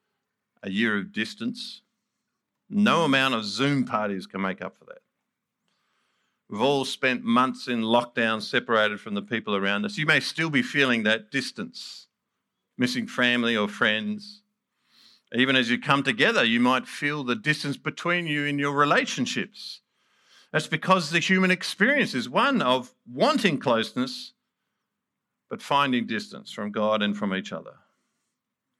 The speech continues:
But know this. Know that at this Christmas, most of all, remember that God has come to bridge that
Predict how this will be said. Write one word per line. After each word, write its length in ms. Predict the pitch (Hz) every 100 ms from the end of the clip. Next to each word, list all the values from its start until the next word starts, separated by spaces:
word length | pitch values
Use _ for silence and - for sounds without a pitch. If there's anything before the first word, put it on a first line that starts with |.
| _ _ _ _ _ _ _ _ _ _
But 160 | 139
know 240 | 151 170 170
this. 560 | 120 90 - - - - _ _ _ _ _ _ _ _ _ _ _ -
Know 340 | 131 143 180
that 240 | 151 123 123
at 200 | 135 123
this 300 | 135 175 -
Christmas, 600 | - 151 - - 98 -
most 340 | 123 135 127 131
of 120 | 110
all, 320 | 117 110 98
remember 640 | 110 117 120 123 104 80 95
that 220 | 113 -
God 460 | - 117 135 139 135 -
has 180 | 127 123
come 520 | - 120 92 90 98 _ _ _ _ _ _ _
to 140 | 135
bridge 500 | 107 120 120 110 101
that 240 | 92 92